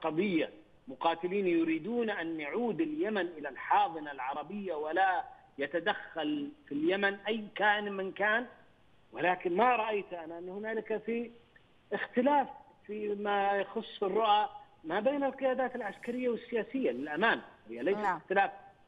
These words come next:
Speaker 1: قيادات عسكرية، لأنه قيادة القوات المشتركة موجودة، ولكن رأينا قائد، قائد القوات المشتركة سمو الفريق، آه، فهد يذهب إلى الم-، إلى القبائل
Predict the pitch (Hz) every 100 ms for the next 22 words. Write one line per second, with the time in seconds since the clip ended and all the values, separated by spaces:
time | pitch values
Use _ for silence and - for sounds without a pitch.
0 | - 156 165 165 160 - - 156 131 165
1 | 220 202 226 214 190 185 190 175 175 160
2 | 175 156 - 151 147 139 131 151 165 -
3 | - - _ - - 151 156 185 170 254
4 | 294 262 240 214 185 196 - 196 180 185
5 | 175 160 175 165 156 156 151 147 151 151
6 | - 147 143 123 - - - - - 120
7 | 123 - 160 165 208 202 - _ - 220
8 | 277 269 262 269 262 254 254 240 247 240
9 | - 226 277 269 160